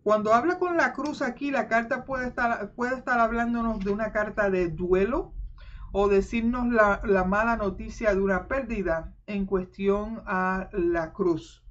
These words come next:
Si habláramos aquí noticias nuevas con el niño, si habláramos aquí en cuestión a las ratas, podríamos decir que un mensaje perdido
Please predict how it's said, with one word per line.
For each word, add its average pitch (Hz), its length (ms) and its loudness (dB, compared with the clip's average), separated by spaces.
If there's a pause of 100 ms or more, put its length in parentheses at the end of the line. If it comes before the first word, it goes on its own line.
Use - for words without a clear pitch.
(460)
Si - 160 -2
habláramos 262 480 0
aquí 254 240 -6
noticias 233 580 -4
nuevas 262 580 -2
con 208 240 -8
el 185 160 0
niño, 262 520 -2 (800)
si - 160 -6
habláramos 240 720 2
aquí 247 400 -4
en 220 140 -6
cuestión 226 400 -4
a 214 100 0
las 190 260 -2
ratas, 294 420 0
podríamos 220 460 0
decir 247 160 -8
que - 80 -10
un 214 140 -6
mensaje 233 680 -4
perdido 233 880 -2